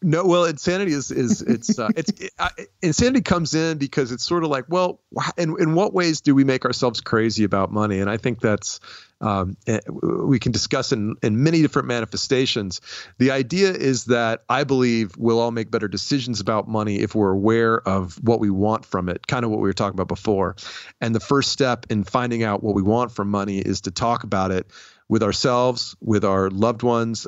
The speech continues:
Speaker 1: uh, with the people around us, completely in a respectful way, uh, you know, in the way that, um, is gonna help us know ourselves better and our desires better and help us really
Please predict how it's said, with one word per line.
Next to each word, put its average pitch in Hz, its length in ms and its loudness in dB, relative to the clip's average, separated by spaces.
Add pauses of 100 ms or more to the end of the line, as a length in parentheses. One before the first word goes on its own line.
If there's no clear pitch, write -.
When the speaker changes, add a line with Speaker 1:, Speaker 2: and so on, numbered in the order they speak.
Speaker 1:
uh, 95 160 0
with 98 120 -2
the 110 60 -8
people 113 320 2
around 113 400 0
us, 110 260 -2 (340)
completely 156 500 4
in 139 60 2
a 135 40 4
respectful 120 580 2
way, 113 420 2
uh, 110 140 -4 (220)
you 127 260 0
know, 110 120 2
in 107 60 0
the 107 60 2
way 110 280 4
that, 98 280 2 (540)
um, 92 400 -2
is - 140 -2
gonna 120 160 0
help 120 220 0
us 107 220 -2
know 120 180 2
ourselves 107 400 0
better 98 360 2
and 95 80 -2
our 95 120 0
desires 95 460 0
better 92 240 0
and 92 80 0
help 101 180 0
us - 200 -2
really 110 400 2